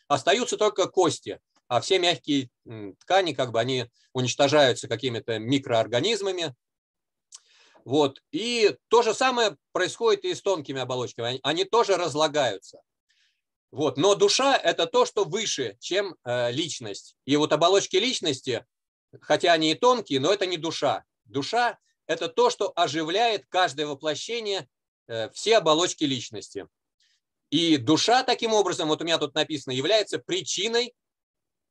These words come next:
личности. Пр-, и именно она является инициатором создания нового воплощения, новых оболочек для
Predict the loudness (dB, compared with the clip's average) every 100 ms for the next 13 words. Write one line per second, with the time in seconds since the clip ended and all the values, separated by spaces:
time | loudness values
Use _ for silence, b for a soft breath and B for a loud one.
0 | _ _ _ _ _ _ _ _ -6 -2
1 | -2 -4 -8 -8 -12 -12 -14 _ _ -6
2 | -4 0 0 2 0 0 -2 0 2 2
3 | 2 2 2 2 -4 -6 -2 -2 -2 -6
4 | -4 -4 0 -2 -2 -6 -8 _ -6 -2
5 | -2 -4 -6 -6 -4 -4 -4 -8 -8 -10
6 | -2 0 0 -2 0 0 0 -6 -10 -4
7 | -2 -2